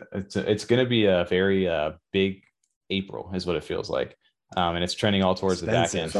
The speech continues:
Speaker 3: already been big in a week.
Speaker 1: Yeah,
Speaker 3: Or
Speaker 1: right?
Speaker 3: one weekend,
Speaker 2: Yeah.
Speaker 3: it's been huge.
Speaker 1: And it's been, who knows where the hell we're gonna end up at, dude. But yeah, shout out to the Overexposed team, man. This artwork is super high quality, and it's kinda pushing, like you said, the space forward. Like,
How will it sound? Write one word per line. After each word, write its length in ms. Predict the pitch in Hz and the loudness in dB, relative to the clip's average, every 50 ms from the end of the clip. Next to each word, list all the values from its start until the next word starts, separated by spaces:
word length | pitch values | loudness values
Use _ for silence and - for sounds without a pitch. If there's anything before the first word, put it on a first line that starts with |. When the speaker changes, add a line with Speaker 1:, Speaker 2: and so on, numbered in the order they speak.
| - | 0
Speaker 3:
already 220 | - 107 120 135 120 | 2 2 2 2 2
been 240 | 87 92 90 82 80 | 2 0 0 0 -2
big 320 | 87 82 82 80 82 82 - _ _ - | -4 -4 -4 -4 -8 -10 -16 _ _ -12
in 120 | 90 90 | -10 -8
a 40 | 90 | -6
week. 380 | 82 87 98 113 113 92 - - | -4 -2 -2 -2 -2 -4 -2 0
Speaker 1:
Yeah, 240 | 107 101 76 95 - - - - _ _ - | 0 0 0 0 -6 -12 -18 -20 _ _ -6
Speaker 3:
Or 80 | 107 | 0
Speaker 1:
right? 240 | 107 101 110 143 143 | 2 4 4 4 2
Speaker 3:
one 100 | 101 98 | 0 -2
weekend, 200 | 98 - 104 101 | -4 -4 -4 -4
Speaker 2:
Yeah. 60 | 98 | -4
Speaker 3:
it's 120 | 92 90 - | -6 -6 -8
been 160 | 92 87 87 | -10 -8 -4
huge. 480 | 92 95 95 90 85 76 - - - _ _ _ _ - | -4 -2 -2 -4 -6 -8 -14 -20 -20 _ _ _ _ -6
Speaker 1:
And 120 | 107 101 | -4 -4
it's 140 | 98 95 - | -4 -4 -2
been, 140 | - 98 92 | 0 0 2
who 140 | 104 127 120 | 2 2 2
knows 300 | 107 98 98 90 82 87 | 4 4 4 2 2 0
where 160 | 90 87 82 | -2 -2 0
the 80 | 82 | -2
hell 160 | 85 87 85 82 | -2 -4 -4 -4
we're 80 | 85 80 | -6 -6
gonna 140 | 87 82 78 | -6 -6 -6
end 160 | 82 82 82 | -6 -4 -4
up 180 | 82 82 - - | -4 -2 -2 0
at, 200 | 82 82 78 85 | 0 0 2 2
dude. 160 | 90 90 87 | 0 2 2
But 120 | 87 82 | 2 2
yeah, 200 | 92 101 98 92 | 2 4 4 4
shout 240 | 90 - 110 110 113 | 4 4 4 4 4
out 120 | 120 117 117 | 4 2 2
to 160 | - 117 110 | 0 -2 0
the 60 | 101 95 | 2 2
Overexposed 580 | 92 101 98 98 90 87 - - 98 98 95 - | 2 2 0 0 -2 -4 -2 -2 -2 -2 -2 -4
team, 200 | - 92 87 87 | -8 -8 -8 -6
man. 160 | 87 90 90 | -6 -6 -4
This 180 | 92 92 - | -6 -4 -4
artwork 360 | - - 104 95 90 98 95 98 | -2 0 0 0 0 -2 -4 -4
is 160 | 87 82 - | -4 -4 -2
super 360 | - - - 113 113 107 92 | -2 -2 -4 -4 -4 -4 -4
high 160 | 95 90 87 87 | -2 -2 -2 -2
quality, 440 | - - 113 90 92 90 90 87 82 | -2 0 2 2 2 2 0 -2 -8
and 60 | 80 | -10
it's 100 | - - | -10 -8
kinda 180 | - 101 90 87 | -4 -4 -4 -4
pushing, 360 | - - 95 92 - 90 90 | -2 -2 -2 -2 -2 -4 -6
like 120 | 87 82 | -8 -8
you 60 | 85 | -8
said, 180 | 87 - 92 87 | -6 -4 -4 -4
the 80 | 71 - | -4 -4
space 320 | - - 92 90 85 - | -6 -2 -2 -2 -2 -2
forward. 300 | - 87 87 90 85 78 | -2 -2 -2 -2 -2 -2
Like, 200 | 82 82 80 - | -2 -4 -4 -6